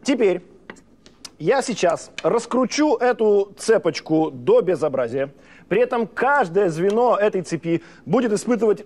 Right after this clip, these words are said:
центробежную силу. И, э, цепочка превратится в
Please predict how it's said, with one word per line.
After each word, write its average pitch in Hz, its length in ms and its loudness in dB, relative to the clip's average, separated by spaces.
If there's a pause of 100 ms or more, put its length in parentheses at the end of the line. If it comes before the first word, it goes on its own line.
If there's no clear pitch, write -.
центробежную 180 1040 0
силу. 156 500 -4 (340)
И, 359 320 2
э, 214 360 2 (720)
цепочка 330 580 -2
превратится 208 720 0
в 151 60 -10